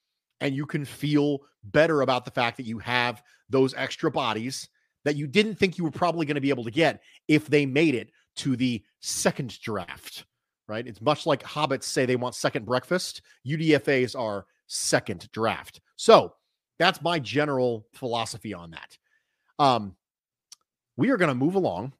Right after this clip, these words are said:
and we're making unbelievable time, quite frankly. And the reason we're making unbelievable great time is 'cause we're so precise, Joe. You and I, we're just bam, bam, bam, wham, bam, thank you, ma'am, here we go. But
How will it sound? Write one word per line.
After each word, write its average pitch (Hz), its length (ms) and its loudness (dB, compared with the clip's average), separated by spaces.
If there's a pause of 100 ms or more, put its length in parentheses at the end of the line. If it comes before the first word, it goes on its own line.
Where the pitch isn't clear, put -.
and 131 120 0
we're 139 80 4
making 139 500 2 (480)
unbelievable 117 640 2
time, 85 280 -8
quite 87 200 -10
frankly. 78 380 -10 (440)
And 123 260 2
the 113 80 -4
reason 135 320 0
we're 120 80 0
making 135 240 0
unbelievable 117 460 -2
great 107 160 -2
time 110 160 -2
is 92 60 -14
'cause 107 140 -8
we're 95 100 -10
so - 160 0
precise, - 640 -6 (100)
Joe. 87 200 -8
You 107 180 -4
and 104 80 -4
I, 95 120 -2
we're 95 140 -6
just 92 240 -8
bam, 101 260 2
bam, 92 260 -2
bam, 92 300 -4 (140)
wham, 123 240 0
bam, 107 200 0
thank 107 180 -4
you, 104 60 -10
ma'am, 104 180 -4
here 113 100 -2
we 101 80 -4
go. 113 320 2 (340)
But 185 240 4